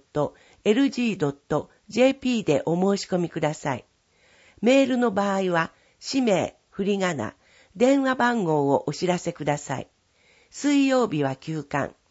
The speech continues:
申し込み締め切り日、四月二十二日火曜日。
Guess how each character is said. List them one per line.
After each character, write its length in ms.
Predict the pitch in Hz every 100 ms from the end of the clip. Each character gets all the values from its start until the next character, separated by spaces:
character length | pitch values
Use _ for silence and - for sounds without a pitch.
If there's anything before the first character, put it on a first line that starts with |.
| _ _ _ _ -
申 180 | 226 277
し 80 | -
込 160 | 233
み 120 | 233 220
締 140 | 214
め 100 | 202
切 160 | - 175
り 160 | 156
日、 180 | 117 113 _ _ _
四 200 | - -
月 300 | 226 277 277
二 180 | 240 262
十 240 | 208 151 143
二 180 | 139
日 480 | 147 151 - 151 -
火 160 | - 180
曜 260 | 208 208 143
日。 220 | 120